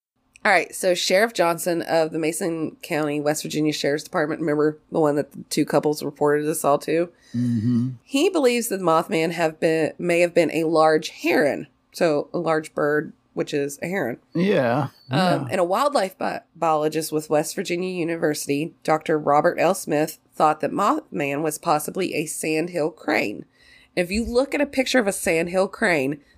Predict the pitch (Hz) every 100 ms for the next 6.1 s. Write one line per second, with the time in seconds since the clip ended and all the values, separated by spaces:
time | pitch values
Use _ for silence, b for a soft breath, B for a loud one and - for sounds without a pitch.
0 | b 180 170 190 190 - 180 160 - 202
1 | 165 160 - 160 170 160 156 151 - 156
2 | 147 143 143 147 143 - 110 95 156 _
3 | _ _ _ - 160 139 - 160 175 190
4 | 175 175 175 180 196 196 165 156 156 147
5 | 151 - 170 147 151 135 131 143 - 123